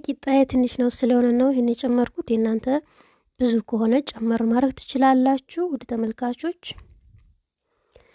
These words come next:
እንግዲህ በዚህ መልኩ ሁሉንም እንደዛ አድርገን እናቀላቅለዋለን። እንግዲህ በተልባ በኑግ የሚሰራ ነገር እኔ፣ እኔ በተወልጄ ባደኩበት አካባቢ ድርሚሶ የሚባል ርሚሶ፣ ርሚሶ የሚባል ቂጣ፣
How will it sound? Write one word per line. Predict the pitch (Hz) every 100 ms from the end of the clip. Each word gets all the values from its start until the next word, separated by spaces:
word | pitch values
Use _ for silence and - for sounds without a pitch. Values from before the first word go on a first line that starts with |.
| _
እንግዲህ | _ - 269
በዚህ | 277 254
መልኩ | 262 - 349
ሁሉንም | - 403 269 240
እንደዛ | 226 233 226
አድርገን | 233 226 220 240
እናቀላቅለዋለን። | 208 220 - 285 302 294 - 262 269 262 254 262 262 - _ _ _ _ -
እንግዲህ | 247 208
በተልባ | 247 254 240 226 214
በኑግ | 233 226 240 226 - -
የሚሰራ | 226 220 220 - 220 214 214
ነገር | 214 214 277 277 262 - _ _ _ 233 220
እኔ፣ | 220 220 220 220 - _ 339
እኔ | 240 233 214
በተወልጄ | 214 - 220 -
ባደኩበት | 214 208 196 - 202 208
አካባቢ | 214 - 214 220 269 320 - _ _ -
ድርሚሶ | 269 285 262 240 233 226
የሚባል | 220 208 - 214 208 202
ርሚሶ፣ | 208 214 220 - 196 - - -
ርሚሶ | 226 226 226 247
የሚባል | 214 214 - 220 226
ቂጣ፣ | 269 247